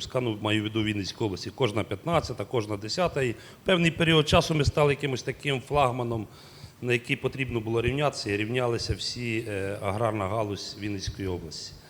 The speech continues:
Чому я це саме зараз розказую? У нас на сьогоднішній день, не буду, як вже,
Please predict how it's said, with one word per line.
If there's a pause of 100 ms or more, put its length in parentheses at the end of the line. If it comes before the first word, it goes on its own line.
(480)
Чому
я
це
саме
зараз
розказую? (140)
У
нас
на
сьогоднішній
день,
не
буду,
як
вже,